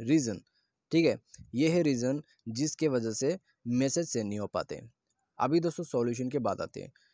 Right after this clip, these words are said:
सॉल्यूशन करने के लिए आपको दोस्तों यहाँ पर आपको जाना है सेटिंग पर, ठीक है? उसके बाद जाके दोस्तों स्क्रॉल डाउन कर लें। यदि आपका नेटवर्क काफ़ी अच्छा नहीं है तो एक बार डुअल सिम एंड मोबाइल नेटवर्क पर जाके अपना सिम को ओपन करें, नेटवर्क मोड पे जाके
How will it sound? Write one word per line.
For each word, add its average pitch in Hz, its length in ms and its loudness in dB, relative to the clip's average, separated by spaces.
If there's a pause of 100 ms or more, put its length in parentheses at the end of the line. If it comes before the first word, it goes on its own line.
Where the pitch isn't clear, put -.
(140)
सॉल्यूशन 165 440 2
करने 160 240 2
के 165 80 -4
लिए 165 80 6
आपको 151 180 2
दोस्तों 147 320 -2
यहाँ 117 220 2
पर 135 260 0
आपको 117 320 0
जाना 107 240 2
है 127 120 -4
सेटिंग 117 480 -4
पर, - 180 -8 (480)
ठीक 139 140 2
है? 113 100 2 (460)
उसके 143 260 0
बाद 160 140 6
जाके 131 240 2
दोस्तों 135 320 -2
स्क्रॉल 123 300 0
डाउन 127 180 2
कर 113 160 0
लें। 120 180 2 (640)
यदि 147 160 6
आपका 175 220 4
नेटवर्क 147 320 0
काफ़ी 123 300 0
अच्छा - 360 -4
नहीं 117 280 -2
है 131 120 -2 (460)
तो 147 60 4
एक 143 80 4
बार 147 140 6
डुअल 131 260 4
सिम 143 160 -2
एंड 143 100 0
मोबाइल 123 240 2
नेटवर्क 123 280 -2
पर 127 100 2
जाके 117 220 2
अपना 120 220 0
सिम 113 220 -6
को 110 140 0
ओपन 117 260 0
करें, 131 240 2 (440)
नेटवर्क 127 460 0
मोड 131 220 0
पे 139 120 0
जाके 120 380 0